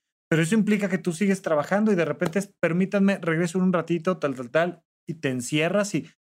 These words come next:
son cosas que vas acordando y que vas, ¿no? Entonces, aunque tengas el trabajo más tradicional del mundo, yo creo que sí vale la pena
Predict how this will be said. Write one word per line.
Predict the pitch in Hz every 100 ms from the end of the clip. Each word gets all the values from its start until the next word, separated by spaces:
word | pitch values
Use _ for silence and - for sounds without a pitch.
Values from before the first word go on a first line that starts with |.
| _
son | - 202
cosas | 208 247 262
que | -
vas | 214 214
acordando | 233 - 180 185 214 175
y | 123
que | 127
vas, | 127 151 - _ _ _ -
¿no? | 185 226
Entonces, | 156 151 175 202 202 - _ -
aunque | 180 180
tengas | 185 240 269 269
el | 220 185
trabajo | 170 185 196 196
más | 170 185 196 -
tradicional | - 170 139 135 139 131 - 131 135 156 180
del | 180 147
mundo, | 135 147 165 202 233
yo | 160 165 165
creo | 196
que | 196 160
sí | - 175
vale | 170 170
la | 156 120
pena | - 131 135 165 165